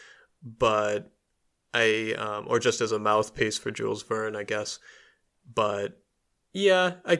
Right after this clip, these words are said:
I can kind of see how sometimes the film would, um, does drag a bit in those areas, and it could be, well, it can't really be shorter 'cause it's too big budget and too epic to be shorter. So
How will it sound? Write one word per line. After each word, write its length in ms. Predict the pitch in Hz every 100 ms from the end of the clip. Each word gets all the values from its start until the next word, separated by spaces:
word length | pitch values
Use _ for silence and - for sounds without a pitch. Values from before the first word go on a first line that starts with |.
| -
I 100 | 165
can 160 | 160 160
kind 200 | 160 143
of 60 |
see 240 | - 135 117
how 180 | 113
sometimes 600 | 110 117 113 110 110 107
the 100 | 113
film 360 | 104 113 107 107
would, 240 | 107 104 104
um, 420 | 104 104 104 107 _ _ _ _ _
does 280 | 120 107 -
drag 420 | - 104 107 107
a 40 |
bit 400 | 113 123 123 - _ _ -
in 160 | 123
those 320 | 127 123 120 123
areas, 540 | 131 123 127 127 120
and 80 | 117
it 120 | 113
could 180 | 139 117
be, 380 | 110 113 110 107 _ -
well, 160 | 135
it 80 | 123
can't 240 | - 185
really 180 | 147 139
be 120 | 120
shorter 480 | 113 - 117 139 165
'cause 320 | 156 120 113
it's 300 | 113 110 -
too 520 | - - 120 113 110 110 _ _ _ -
big 280 | 117 123 113
budget 400 | 113 110 131 123
and 160 | 117 110
too 300 | - 113 110 113
epic 460 | 107 113 110 - _ _ _ _ _ -
to 100 | 117
be 260 | 110 110 117
shorter. 560 | - 151 156 175 180 - - - - - _ _ _ _ _ _
So 640 | - 123 110 107 104 101